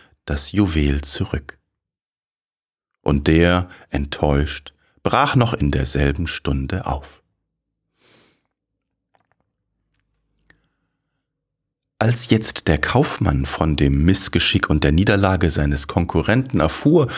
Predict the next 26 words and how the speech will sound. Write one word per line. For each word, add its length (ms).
da 160
lief 400
er 200
gleich 500
wieder 240
in 120
den 160
Basar 480
zu 180
dem 180
Händler 480
und 360
haute 300
dort 240
auf 140
den 160
Tisch. 340
„Kerl“, 440
rief 220
er, 240
„schaff 500
mir 220
die 140
blaue 400
Rose 420
her. 380